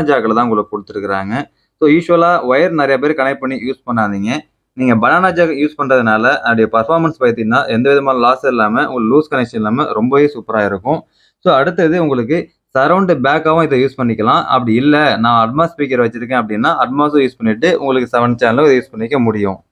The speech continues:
கரண்ட்ல இருக்கிற மாடல் என்ன அப்படின்னு பார்த்துட்டீங்கன்னா, இதே சீரிஸ்ல ஒன் செவன் டபுள் ஜீரோ தான் உங்களுக்கு கரண்ட்லி அவைலபிளா இருக்கு. So, இது பார்த்துட்டீங்கன்னா, ஒன் இயர் பிஃபோர், அதாவது ஒன் செவனுக்கு முன்னாடி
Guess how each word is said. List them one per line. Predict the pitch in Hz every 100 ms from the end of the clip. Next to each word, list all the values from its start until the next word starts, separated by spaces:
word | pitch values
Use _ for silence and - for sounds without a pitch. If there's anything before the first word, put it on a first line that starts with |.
| _ _ _ _ _ _ _ _ _ _ _
கரண்ட்ல | 151 175 196 196 175
இருக்கிற | 165 160
மாடல் | 147 156 156
என்ன | 135 147
அப்படின்னு | 139 135 123
பார்த்துட்டீங்கன்னா, | 113 113 110 117 160 - _ _ -
இதே | 147 190 180 -
சீரிஸ்ல | 156 135 123 143 120 131
ஒன் | 165
செவன் | 190 175 147
டபுள் | 143 131
ஜீரோ | 127
தான் | 151
உங்களுக்கு | 147 127 123
கரண்ட்லி | 123 139 120
அவைலபிளா | 123 117 113 104
இருக்கு. | 101 - 180 - _ _
So, | 151
இது | 165 180
பார்த்துட்டீங்கன்னா, | 180 170 160 151 185 139
ஒன் | 147 160
இயர் | 170 139
பிஃபோர், | 123 135 107 117
அதாவது | 131 165 139
ஒன் | 156
செவனுக்கு | 170 170 156
முன்னாடி | 139 160